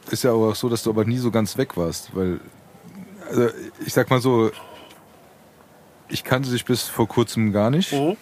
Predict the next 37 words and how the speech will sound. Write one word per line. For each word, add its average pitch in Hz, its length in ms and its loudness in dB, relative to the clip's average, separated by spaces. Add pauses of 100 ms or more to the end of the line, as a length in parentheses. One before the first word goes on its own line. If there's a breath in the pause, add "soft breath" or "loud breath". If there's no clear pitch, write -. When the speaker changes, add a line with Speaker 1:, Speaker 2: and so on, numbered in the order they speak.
(680)
Speaker 1:
aber 113 160 2
deinen 104 160 0
Namen 123 220 2
kannte 92 260 -2
ich. - 180 -12
Also 104 160 -2
ich - 140 -4
kannte 131 340 0
dich 127 280 -2
als 117 140 0
Person, 123 640 4 (800 loud breath)
aus 120 160 4
der 113 100 2
Musik 117 440 2
und 131 120 0
so 117 120 2
weiter 127 260 4 (420)
kannte 139 240 2
ich 175 120 0
dich, - 280 -2
aber 104 160 2
ich - 120 -2
kannte 113 260 0
dich 107 140 -2
so 123 120 2
nicht 147 180 0
und 113 120 -2
es 104 120 -6
war 117 120 4
so, 120 100 0
dass 107 160 -2
du 117 120 -2
immer 131 180 -2
wieder 117 180 2
aufgetaucht 113 500 0
bist - 200 -14
irgendwo. 92 360 -4